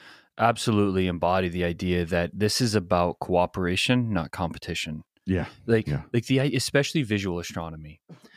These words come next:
Speaker 1: You know, when I see people <laughs> posting these,
Speaker 2: <laughs>
Speaker 1: these posts about, you know, "Well, you gotta, when you're a visual astronomer, you better start with a non-motorized scope."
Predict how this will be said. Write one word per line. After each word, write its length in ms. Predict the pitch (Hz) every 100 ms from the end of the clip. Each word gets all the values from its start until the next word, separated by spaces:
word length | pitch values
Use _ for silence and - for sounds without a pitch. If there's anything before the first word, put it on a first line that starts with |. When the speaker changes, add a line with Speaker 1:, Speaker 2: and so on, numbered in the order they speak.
| _
Speaker 1:
You 80 | 123
know, 80 | 123
when 120 | 123 123
I 40 |
see 220 | 117 190
people 300 | 185 185 143
<laughs> 0 |
posting 880 | - - - 110 - - _ - 107 _ _ - 131 - - - - 233
these, 380 | 143 131 117 107 110 - -
Speaker 2:
<laughs> 220 | - -
Speaker 1:
these 280 | 123 135 123
posts 380 | 226 139 151 -
about, 520 | 117 113 107 101 - _ - - -
you 180 | 131 135
know, 260 | 117 104 98
"Well, 500 | 107 165 170 151 127 - -
you 180 | 107
gotta, 480 | 117 147 160 170 139
when 160 | 127 127
you're 200 | 165 175
a 40 |
visual 380 | 135 160 151 147
astronomer, 560 | 135 - 143 151 147 135
you 160 | 139
better 280 | 135 147 147
start 320 | 127 143 139
with 200 | 131 123
a 180 | 113 101 - - -
non-motorized 880 | 120 143 165 156 151 143 139 131
scope." 420 | - - 139 143